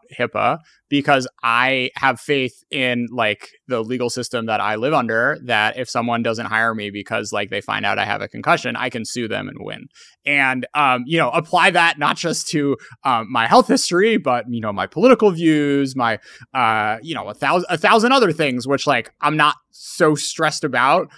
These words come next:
um, other people knowing. Um, and, you know, o-, obviously I'm an outlier. Like, I'm a person who has a freaking podcast, for Christ's sakes. Um, but, um, uh, but, but I, but I do think it's, uh, you know, I don't know, three out of the six billion people on this planet,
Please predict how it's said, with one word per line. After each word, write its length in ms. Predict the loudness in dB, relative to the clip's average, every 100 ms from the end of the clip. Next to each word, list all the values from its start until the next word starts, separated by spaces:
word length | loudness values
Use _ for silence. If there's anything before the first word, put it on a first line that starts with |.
| _ 0
um, 380 | 2 2 0 -6
other 220 | -2 0
people 280 | 0 -2 -2
knowing. 520 | 0 2 2 0 -4 -4
Um, 400 | 0 2 2 -2
and, 220 | -2 -2 0
you 80 |
know, 200 | 2 2 0
o-, 140 | -4 2
obviously 400 | 2 2 2 0
I'm 100 | 0
an 60 |
outlier. 440 | 0 0 2 0 0
Like, 160 | -2
I'm 100 | -4
a 60 | -8
person 280 | -4 -4 -2
who 60 |
has 160 | -4 -6
a 40 |
freaking 260 | -6 -8 -6
podcast, 520 | 0 0 0 -6 -6
for 100 | -10
Christ's 240 | -6 -6 -4
sakes. 260 | -8 -10 -18 -20 0
Um, 320 | 2 2 0 -12 -6
but, 260 | 2 4
um, 240 | 4 0 0
uh, 280 | 0 -2 -2
but, 220 | -4 0
but 100 | 2
I, 160 | 2 2
but 160 | 2
I 80 | 2
do 160 | 0 -2
think 320 | -2 -4 -6
it's, 400 | -10 -10 -12 -14 -10
uh, 140 | -10 -10 _ -14
you 80 | -12
know, 80 | -12 -18 _
I 80 | -6
don't 100 | -4
know, 220 | -4 -6 -12 -20 -20 _ _ _ _ _ _
three 420 | -6 -2 0 2 4
out 160 | 4
of 100 | 4
the 80 | 2
six 260 | 2 -2 4
billion 340 | 6 6 6
people 260 | 4 4 4
on 120 | 2
this 160 | 2 -2
planet, 400 | 0 2 2